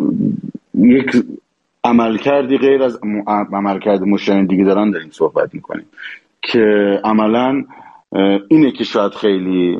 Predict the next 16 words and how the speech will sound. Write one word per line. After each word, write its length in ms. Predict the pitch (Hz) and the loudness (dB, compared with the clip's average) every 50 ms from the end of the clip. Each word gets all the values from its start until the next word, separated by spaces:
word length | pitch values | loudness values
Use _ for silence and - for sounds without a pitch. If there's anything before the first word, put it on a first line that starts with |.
| - | -4
به 160 | - 95 98 101 | -2 -2 0 0
اون 180 | 90 101 101 | 2 2 0
فعال 420 | 101 101 110 98 - 107 101 98 95 | 0 0 -2 -2 0 0 0 0 0
بودن 360 | 92 98 92 98 98 101 98 | 0 0 0 0 0 0 2
باشگاه 400 | 90 90 87 85 - - 92 87 | 2 0 0 0 -2 -2 -2 0
معنی 340 | 87 87 85 82 82 85 87 | 0 0 0 -2 0 0 2
نداده. 480 | 90 90 90 85 71 80 76 76 - - - - _ _ - - - - | 2 2 0 0 0 -2 -2 -2 -2 -4 -4 -8 _ _ -20 -20 -10 -4
اگر 280 | - 123 127 127 131 127 | -2 0 2 2 2 2
ما 400 | 123 127 127 131 131 120 104 98 | 2 2 2 2 2 0 0 0
همون 280 | 107 113 120 120 120 113 | 0 0 2 2 2 0
نکته‌ای 280 | 101 - - 120 113 | 0 -2 -2 -2 -2
که 80 | - 120 | -2 -6
خود 220 | - - 117 113 | -4 -2 -2 -2
شما 340 | 110 - - 104 101 110 110 | -2 0 0 2 2 2 2
گفتی 340 | 95 90 82 - - 92 87 | 0 -4 -4 -4 -2 0 2
آقا، 240 | 92 98 101 95 | 2 4 2 2